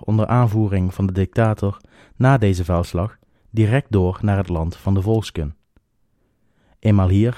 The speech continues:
bleek volgens Livius de machtsvertoning van de Romeinen voldoende om de volsken af te schrikken.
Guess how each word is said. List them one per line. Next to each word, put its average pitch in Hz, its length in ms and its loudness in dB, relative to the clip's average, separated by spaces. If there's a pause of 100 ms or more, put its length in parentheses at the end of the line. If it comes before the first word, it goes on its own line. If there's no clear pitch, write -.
bleek 113 200 0
volgens 127 320 0
Livius 127 440 0
de 117 100 0
machtsvertoning 101 720 0
van 92 120 -2
de 90 60 -4
Romeinen 87 440 0
voldoende 92 540 0 (300)
om 113 180 -2
de 110 100 2
volsken 127 440 0
af 127 160 -4
te - 80 -6
schrikken. - 440 -8